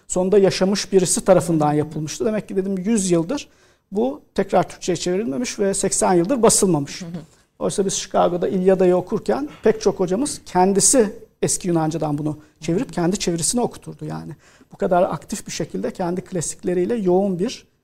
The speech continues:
Speaker 2: İş,
Speaker 1: e,
Speaker 2: iç içeler.
Speaker 1: iç içeydiler. Ama işte Haybin Yaksa'nın yüz senedir çevrilmemiş olması, onlarca yıldır yeni baskısının olmaması, doksan sekizde, e, ben, e, bu, e, kitabı aldığımda beni şok etmişti açıkçası. Demek ki,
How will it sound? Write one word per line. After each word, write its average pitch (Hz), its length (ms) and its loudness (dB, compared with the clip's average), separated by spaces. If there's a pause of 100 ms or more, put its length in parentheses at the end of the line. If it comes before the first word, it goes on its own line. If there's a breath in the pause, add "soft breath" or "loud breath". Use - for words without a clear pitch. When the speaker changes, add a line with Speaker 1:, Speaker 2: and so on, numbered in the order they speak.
(240)
Speaker 2:
İş, 180 120 -6
Speaker 1:
e, 160 380 2
Speaker 2:
iç - 180 -8
içeler. 120 480 -6
Speaker 1:
iç 330 160 -2
içeydiler. 156 540 4 (360 soft breath)
Ama 190 320 2
işte 196 440 0
Haybin 185 340 0
Yaksa'nın 190 380 0
yüz 190 260 0
senedir 175 320 2
çevrilmemiş 175 640 2
olması, 165 720 -4
onlarca 170 520 2
yıldır 170 420 -2
yeni 175 260 0
baskısının 190 460 0
olmaması, 175 640 0
doksan 175 300 -10
sekizde, 170 520 -10 (480 soft breath)
e, 165 280 -4
ben, 156 360 -6
e, 165 320 -6
bu, 165 560 -8
e, - 20 -18
kitabı 170 320 -2
aldığımda 165 480 -2
beni 240 200 0
şok - 220 2
etmişti - 380 -2
açıkçası. - 500 -10
Demek 180 300 -8
ki, 233 160 -6